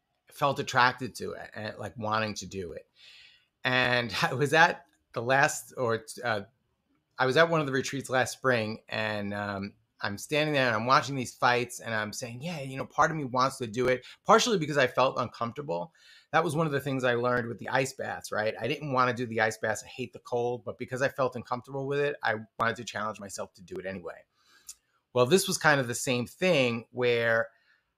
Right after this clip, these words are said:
I felt like, "Oh, I don't really wanna do this, but I should challenge myself this way." So as I'm standing there watching this, these, these fights, uh, my ego said,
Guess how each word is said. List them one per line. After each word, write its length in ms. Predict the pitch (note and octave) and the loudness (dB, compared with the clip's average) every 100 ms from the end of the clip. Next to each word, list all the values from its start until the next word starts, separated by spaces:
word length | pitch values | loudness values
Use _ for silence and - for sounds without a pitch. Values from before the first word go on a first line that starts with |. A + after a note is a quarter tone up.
| _ _ B2 | _ _ 0
I 80 | |
felt 300 | B2+ D#3+ D3 | 2 2 2
like, 240 | C#3 C3+ C#3 | 4 2 4
"Oh, 300 | D#3 D3+ C#3+ | 4 6 6
I 100 | C#3 | 4
don't 80 | D#3+ | 2
really 160 | D#3+ | 0
wanna 200 | D3 D3 C3 | 0 -2 -2
do 200 | D3 D#3+ | -2 0
this, 300 | F#3 F3 - | 2 0 -2
but 420 | C#3+ C3+ A#2+ - _ _ - | 0 0 -2 -8 _ _ -6
I 80 | B2 | -4
should 160 | B2+ | -4
challenge 380 | A#2 A2+ A2+ G#2 | -2 -2 -2 -4
myself 320 | G2 G#2 F2 | -8 -8 -10
this 200 | F2+ - | -12 -14
way." 220 | - - _ _ _ _ _ | -14 -16 _ _ _ _ _
So 360 | - D3 C3+ C3 | -6 2 4 6
as 180 | C#3 D#3 | 4 0
I'm 80 | |
standing 320 | - F#3 F#3+ F3 | -2 0 0 2
there 160 | D3+ | 4
watching 420 | C3 C3+ C#3 C#3 | 6 6 6 -2
this, 460 | A#2 G#2+ G#2+ - - _ - - | -2 -2 -4 -12 -20 _ -18 -16
these, 320 | A2+ A2+ G#2+ - | -10 -8 -8 -10
these 300 | A2+ A2+ - | -8 -8 -2
fights, 580 | C3 D3 B2+ A2+ - - _ - - _ _ - | 4 6 6 0 -12 -20 _ -20 -20 _ _ -4
uh, 240 | A#2 A#2 | 0 2
my 160 | A2+ A#2+ | 2 0
ego 300 | C3 C3 B2 | 0 -2 -4
said, 360 | - A#2 G2+ | -4 -4 -6